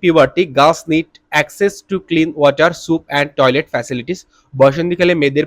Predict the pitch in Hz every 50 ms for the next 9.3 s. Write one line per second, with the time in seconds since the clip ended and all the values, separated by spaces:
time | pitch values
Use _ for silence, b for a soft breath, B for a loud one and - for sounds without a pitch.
0 | - 143 143 135 - - 156 - - 135 135 151 156 - 151 123 127 147 143 117
1 | 123 147 151 - 131 123 123 131 131 123 113 117 120 - 139 135 147 180 185 _
2 | - 127 120 120 151 202 240 _ _ _ _ _ _ _ _ _ _ _ _ _
3 | _ _ _ _ _ _ _ - - 170 170 180 175 147 151 175 - b b b
4 | b b b b b - 208 214 214 - 214 208 196 196 202 202 165 - - 190
5 | 180 175 180 190 185 - - - 151 147 143 - - 143 143 147 156 160 165 170
6 | 170 165 - 170 151 143 143 147 139 139 156 151 151 151 - 139 139 135 - -
7 | 156 147 156 156 143 147 139 131 127 123 139 185 254 - _ _ _ _ _ _
8 | _ _ _ _ _ _ - 190 190 170 165 - - - 190 185 180 151 151 165
9 | 165 - - 170 156